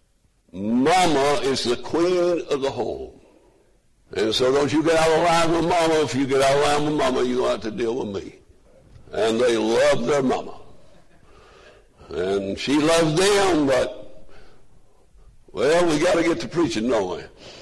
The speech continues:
What's this? What's verse twenty? Uh, twenty-one. Well, I'll get to it in a minute. Twenty-two. "Wives,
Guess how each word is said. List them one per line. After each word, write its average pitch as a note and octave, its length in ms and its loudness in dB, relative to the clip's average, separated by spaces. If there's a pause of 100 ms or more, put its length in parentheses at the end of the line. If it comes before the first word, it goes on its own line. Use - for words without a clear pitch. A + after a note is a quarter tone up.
(100)
What's D#3 380 2
this? A#2 560 0
What's D#3 280 2
verse E3+ 320 2
twenty? D#3+ 540 0 (1120)
Uh, A#2 160 2
twenty-one. D3 1040 0 (480)
Well, B2 220 2
I'll C3+ 140 4
get D3 200 -2
to C#3 140 2
it C3 80 4
in B2 40 0
a B2+ 60 2
minute. F#2 500 -4
Twenty-two. E3 840 0 (720)
"Wives, A2 1200 0